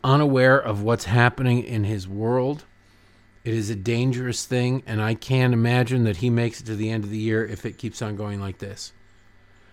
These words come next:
You know, we have right to try thanks to President Trump, so I'm sure they're pumping him full of whatever experimental crap they can come up with, but it is clearly not working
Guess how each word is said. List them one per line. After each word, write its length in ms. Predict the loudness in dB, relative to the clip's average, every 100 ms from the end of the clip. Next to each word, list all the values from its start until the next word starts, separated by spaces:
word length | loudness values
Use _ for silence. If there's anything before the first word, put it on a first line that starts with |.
| _ 0
You 100 | 6
know, 140 | 8
we 140 | 8 6
have 240 | 4 4
right 200 | 2 2
to 100 | -4
try 340 | 0 4 4 2
thanks 300 | -2 -6 -8
to 100 | -8
President 480 | -4 -2 -4 -10
Trump, 300 | -6 -2 -2
so 160 | 2 4
I'm 180 | 6 4
sure 260 | 4 4
they're 160 | 4 2
pumping 440 | 4 4 4 4
him 160 | 4 2
full 280 | 2 0 0
of 200 | -2 -8 -20 -20 -20 -20 0
whatever 460 | 6 8 8 6
experimental 760 | 4 0 2 4 6 4 2 0
crap 360 | 6 6 6
they 140 | 2 0
can 120 | 2
come 180 | 4 6
up 220 | 4 2
with, 260 | -2 -4 -2
but 120 | -2
it 120 | 0
is 180 | -2 -4
clearly 520 | -2 2 4 6 6
not 260 | 6 4 2
working 540 | 0 0 0 -2